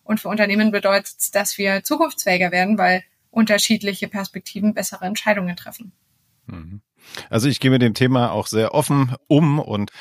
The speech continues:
Speaker 2: spreche auch viel mit, äh, Freunden darüber. Und wenn man das da mal wahrnimmt und, äh, sich auch mit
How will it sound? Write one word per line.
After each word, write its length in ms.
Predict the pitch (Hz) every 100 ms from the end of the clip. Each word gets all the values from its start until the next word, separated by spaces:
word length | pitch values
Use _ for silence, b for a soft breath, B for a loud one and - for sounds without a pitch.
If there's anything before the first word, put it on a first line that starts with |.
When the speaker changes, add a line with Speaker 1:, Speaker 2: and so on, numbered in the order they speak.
| B
Speaker 2:
spreche 400 | - - 123 131
auch 100 | 95
viel 220 | - 95 85
mit, 300 | 87 - -
äh, 320 | 82 78 76
Freunden 440 | - 120 170 160
darüber. 460 | 139 123 123 120 104
Und 300 | 98 95 - B B B
wenn 100 | 95
man 120 | 139
das 140 | 135 -
da 120 | 131
mal 200 | 120 104
wahrnimmt 440 | 107 135 135 104
und, 180 | 104 95
äh, 200 | - 98
sich 180 | 92 -
auch 160 | - 101
mit 240 | 90 -